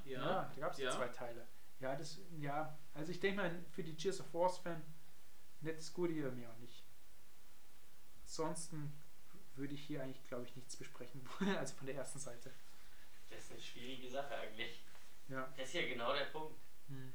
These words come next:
Speaker 3: Also, dass wir
Speaker 1: Ja, hat,
Speaker 3: jetzt
Speaker 1: Xbox
Speaker 3: einfach
Speaker 1: hat ja auch nicht mehr. Eigentlich noch weniger,
Speaker 2: Was
Speaker 1: oder?
Speaker 2: mit dem
Speaker 3: Weniger.
Speaker 2: Falconeer, Ubisoft-Spiel? Irgendwie hier Assassin's Creed mit dem Falken, wie heißt der?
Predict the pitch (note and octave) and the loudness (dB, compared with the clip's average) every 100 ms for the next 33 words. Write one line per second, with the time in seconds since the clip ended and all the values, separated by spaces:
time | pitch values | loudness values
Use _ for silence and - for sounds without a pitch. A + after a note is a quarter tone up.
0 | - - C3+ D3+ C3 C3 F3+ G3 G3+ D3+ | 0 0 2 2 4 6 6 6 4 4
1 | G3 F#3+ E3 E3+ G3+ C4+ D4+ D3 B2+ B2 | 4 2 2 2 2 2 0 0 0 0
2 | - - - - C#3 C3+ D3 G#3+ D3+ B2 | -2 -2 -2 -2 -2 -2 -2 0 0 0
3 | C3 - C3 D3 F3 - C#4+ A#3+ F3 - | -2 -2 -2 0 0 0 2 4 6 6
4 | A3 A3+ C4 C4 - G#3 G3 A#3 A#3+ - | 4 6 4 2 0 0 0 0 0 0
5 | - A#3+ A#3 A#3 - - - - - - | 0 0 0 0 -2 -2 -2 -2 -2 -2
6 | - - F#3+ F3 F3+ E3 G#3+ F#3+ G3 - | -2 0 2 2 2 2 2 2 2 0
7 | F#3+ - - G3+ G#3 - F#3+ F3 - F3+ | 0 0 0 0 0 0 0 0 2 4
8 | G3+ G#3+ G3+ F#3 G3 G3 G3+ | 4 2 0 2 2 2 2